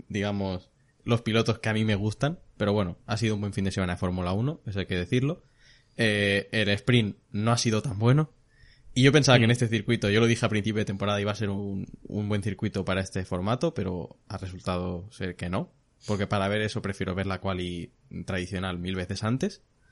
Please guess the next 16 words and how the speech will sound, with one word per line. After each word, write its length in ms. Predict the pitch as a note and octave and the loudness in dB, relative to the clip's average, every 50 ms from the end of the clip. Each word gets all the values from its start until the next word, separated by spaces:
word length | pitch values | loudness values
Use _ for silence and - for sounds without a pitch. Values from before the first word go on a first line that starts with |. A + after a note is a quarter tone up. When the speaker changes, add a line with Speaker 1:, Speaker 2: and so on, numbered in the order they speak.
| _ _ _ - - - _ | _ _ _ -20 -20 -20 _
Speaker 1:
Pero 180 | _ B2 A#2+ B2 | _ 2 4 4
bueno, 260 | C#3 D3+ B2+ G2+ - - | 6 4 4 2 0 -2
aquí 220 | G2 G#2 - B2 | -2 0 0 0
estamos 300 | A#2+ - A#2+ A#2 A2+ - | 2 2 2 2 2 2
para 320 | - A2 G#2 G2+ G2 G2 | 2 2 2 2 2 0
comentarlo 520 | - - G2 G2 F#2+ F#2+ G#2+ G#2 G#2+ G#2 G2+ | 0 -2 0 0 0 0 0 0 0 -2 0
todo, 300 | - C3+ C#3 D3 D#3+ D#3 | 2 2 2 2 2 2
la 140 | C3+ A2+ - | 0 0 -2
clasificación 580 | - G2 F#2 G2+ G#2 F#2+ F2+ F#2+ G#2+ G2+ G2+ | -4 -6 -4 -6 -4 -2 -2 0 0 0 0
del 140 | G2+ G2+ G#2 | 0 0 0
viernes, 520 | B2+ D3 D3+ - D#3+ D#3 D#3+ D#3 - - - | 0 0 0 0 0 -2 -2 -4 -8 -12 -10
la 160 | - F#2+ F#2 | -6 -6 -4
carrera 280 | - G2 - G#2+ G2+ G2+ | -4 -4 -2 0 0 -2
sprint 300 | G2 - - G2 G2 G2 | -2 -2 -4 -4 -4 -2
del 180 | G2 G2 F#2+ F#2+ | -2 -2 -2 -2
sábado 500 | - B2+ B2+ C3 C#3 D3 D#3 F3+ - - | 0 0 2 2 2 2 0 -2 -6 -10